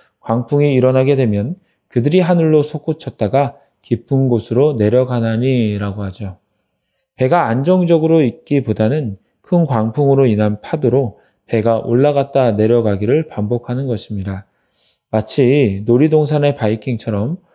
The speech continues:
올라갔다 내려갔다를 반복합니다. 그러나 바이킹은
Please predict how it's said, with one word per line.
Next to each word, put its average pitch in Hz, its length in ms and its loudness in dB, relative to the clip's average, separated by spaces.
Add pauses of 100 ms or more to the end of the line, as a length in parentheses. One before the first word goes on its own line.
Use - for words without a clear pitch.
(260)
올라갔다 113 680 2
내려갔다를 131 580 0
반복합니다. 107 840 -6 (600)
그러나 151 340 0
바이킹은 147 720 -2